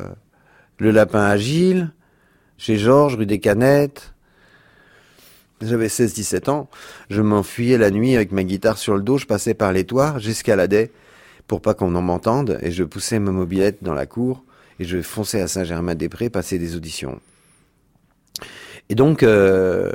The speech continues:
j'ai été pris, euh, plus ou moins, parce que j'étais pas un très bon chanteur, donc, euh, ils me prenaient mollement, mais m'ont un peu pris quand même, euh, un peu d'engagement par-ci, par-là.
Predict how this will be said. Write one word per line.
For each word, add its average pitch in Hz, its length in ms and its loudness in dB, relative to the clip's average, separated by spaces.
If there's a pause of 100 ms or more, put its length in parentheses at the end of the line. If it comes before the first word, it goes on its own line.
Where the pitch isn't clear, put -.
j'ai 95 200 0
été 113 280 4
pris, 120 420 2
euh, 110 140 6
plus 104 320 -6
ou 110 80 0
moins, 101 340 4
parce 95 200 -4
que 95 100 -6
j'étais 87 260 -4
pas 92 160 -2
un 80 140 -4
très - 180 -10
bon 80 160 -8
chanteur, 98 420 -6
donc, 78 280 -10
euh, 71 240 -6 (440)
ils 85 80 -6
me 82 100 -4
prenaient 85 320 -4
mollement, 90 420 0
mais 107 160 2
m'ont 87 280 -4
un 87 80 -4
peu 101 140 -6
pris 92 220 -8
quand 104 140 -2
même, 95 280 -2
euh, 80 280 -4
un 76 60 -8
peu 85 140 -10
d'engagement 87 560 -2
par-ci, 87 300 -4
par-là. 85 840 0